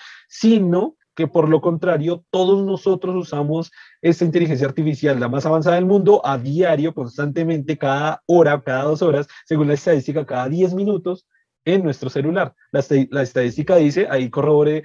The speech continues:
ya le había comentado a Germán fuera del podcast la estadística, pero no acor-, no me acordaba el dato exactamente. El dato exactamente es cada diez minutos. Las personas en el planeta Tierra revisamos cada diez minutos el celular.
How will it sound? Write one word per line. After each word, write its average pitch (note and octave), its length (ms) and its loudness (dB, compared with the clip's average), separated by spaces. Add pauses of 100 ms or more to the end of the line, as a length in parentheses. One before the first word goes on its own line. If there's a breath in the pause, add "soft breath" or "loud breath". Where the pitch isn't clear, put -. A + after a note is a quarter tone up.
(180 loud breath)
ya D3 100 0
le D#3 60 2
había E3+ 100 4
comentado D#3 380 -2
a C3+ 40 -2
Germán D#3 240 -4
fuera D3+ 180 0
del C#3+ 120 0
podcast C#3+ 320 -4
la C#3+ 60 -4
estadística, D3+ 720 -8 (260 soft breath)
pero D3 420 4
no C#3 120 0
acor-, C#3 260 -2
no C#3+ 100 -6
me C#3+ 80 -4
acordaba C#3+ 320 0
el B2 60 -4
dato C#3 180 -4
exactamente. E3 640 -6 (280 loud breath)
El C#3+ 120 -2
dato C#3 180 0
exactamente D#3 460 -2
es D3+ 80 -6
cada D3+ 200 0
diez D3+ 200 0
minutos. B2+ 560 -6 (260)
Las C3+ 160 -2
personas E3 400 2
en F#3+ 60 0
el F#3 80 0
planeta D3 320 -2
Tierra E3 260 2
revisamos D3 380 -4
cada D#3 160 2
diez D3+ 180 0
minutos C#3 320 -6
el C3 80 -10
celular. B2 360 -8